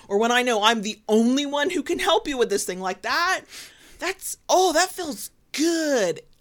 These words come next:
I don't know if it's healthy, but I know it feels good. And that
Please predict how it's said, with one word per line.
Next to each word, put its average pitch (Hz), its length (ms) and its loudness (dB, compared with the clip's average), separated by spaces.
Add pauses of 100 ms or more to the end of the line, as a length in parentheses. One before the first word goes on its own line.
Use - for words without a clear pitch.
I 370 180 0
don't 392 220 -2
know 339 200 -4
if 330 120 -8
it's 320 200 -8
healthy, 269 520 -8
but 214 140 -6
I 277 120 -2
know 285 220 -8
it 262 140 -6
feels 254 280 -4
good. 175 420 -4 (920)
And 262 160 2
that 339 260 2